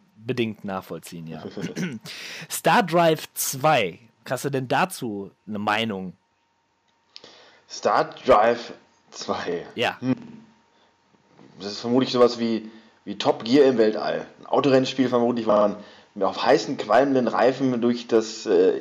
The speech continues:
Speaker 2: interstellare Rennzirkus sich kämpfen muss, um Level zu steigen und in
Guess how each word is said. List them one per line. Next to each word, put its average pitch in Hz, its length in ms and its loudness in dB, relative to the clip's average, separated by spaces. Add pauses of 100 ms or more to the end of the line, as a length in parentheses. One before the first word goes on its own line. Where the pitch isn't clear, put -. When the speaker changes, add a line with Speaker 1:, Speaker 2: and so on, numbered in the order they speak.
(100)
Speaker 2:
interstellare 98 840 2 (880)
Rennzirkus 98 640 -2
sich 90 140 -8
kämpfen 101 300 -6
muss, 90 220 -6
um 92 240 -6 (560)
Level 110 260 -2
zu 110 180 -4 (160)
steigen 104 540 0
und 101 320 -4 (160)
in 95 400 -10